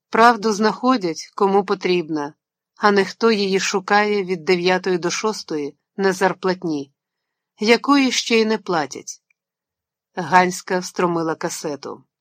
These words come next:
«Послухай, я зробила професійний запис у студії. Чи зберігаються лікувальні властивості голосу в запису? Зайнятися б, грошей ніц,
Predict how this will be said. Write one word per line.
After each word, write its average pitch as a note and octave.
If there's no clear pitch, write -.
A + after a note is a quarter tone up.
«Послухай, G#3
я B3
зробила A3+
професійний G3+
запис F#3+
у G3+
студії. D3+
Чи C4
зберігаються B3
лікувальні G3+
властивості F#3
голосу A3
в F3+
запису? F3+
Зайнятися A3
б, -
грошей A#3
ніц, A#3